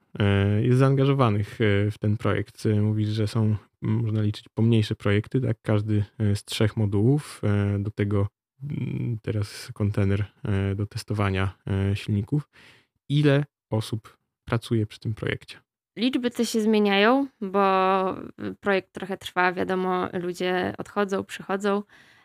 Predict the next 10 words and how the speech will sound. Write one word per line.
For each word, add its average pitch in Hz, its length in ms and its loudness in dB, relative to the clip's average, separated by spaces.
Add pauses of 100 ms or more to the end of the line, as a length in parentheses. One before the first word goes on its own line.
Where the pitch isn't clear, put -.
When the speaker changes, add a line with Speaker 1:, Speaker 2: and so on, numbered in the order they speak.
(140)
Speaker 2:
E, 202 480 0
natomiast 226 460 2
myślę, 226 340 0
że 202 400 0
aktualnie 208 1000 0 (480)
jako - 380 -10
całość 196 580 -2
w 185 400 -6
tej 190 160 -4
rakiecie 185 800 -2